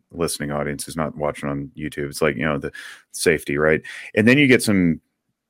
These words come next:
pardon the phrase, but useful idiots. They're not idiots usually. They're, they're smart people, but just they don't bother to do their research 'cause in Nevada, for example, our legislators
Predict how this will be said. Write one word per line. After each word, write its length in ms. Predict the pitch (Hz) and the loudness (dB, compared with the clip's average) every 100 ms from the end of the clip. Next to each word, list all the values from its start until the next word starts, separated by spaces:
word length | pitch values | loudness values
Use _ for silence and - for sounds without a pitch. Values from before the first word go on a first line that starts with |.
| _ _ _ _ - | _ _ _ _ 0
pardon 220 | 107 82 | 2 2
the 60 | 78 | 0
phrase, 240 | 95 85 | 2 2
but 100 | 82 | 2
useful 360 | 82 113 - 90 | 2 2 2 2
idiots. 380 | 78 73 69 - | 2 0 -4 -6
They're 100 | 117 | 0
not 160 | 117 82 | 2 2
idiots 400 | 76 73 73 - | 0 -2 -4 -4
usually. 420 | 85 73 69 73 - | -4 -2 -8 -8 -4
They're, 200 | 82 76 | -4 0
they're 120 | 87 | -2
smart 340 | - - 87 - | -2 -2 -2 -4
people, 260 | 78 78 | -8 -6
but 160 | 73 73 | -6 -6
just 220 | 80 - - | -8 -10 -2
they 100 | 90 | 2
don't 340 | 90 82 - | 4 2 -2
bother 220 | 92 85 | 0 2
to 60 | 78 | 2
do 140 | 82 | 0
their 120 | 78 73 | -2 -2
research 400 | 85 - 76 - | -2 -2 -6 -6
'cause 180 | 80 80 | -8 -8
in 100 | 80 | -6
Nevada, 400 | 76 82 80 78 | -2 0 0 -2
for 160 | - | -4
example, 400 | 76 82 80 78 | -4 -4 -4 -4
our 100 | 76 | -2
legislators 720 | 78 78 76 - 76 76 73 | -2 -4 -4 -2 0 0 -4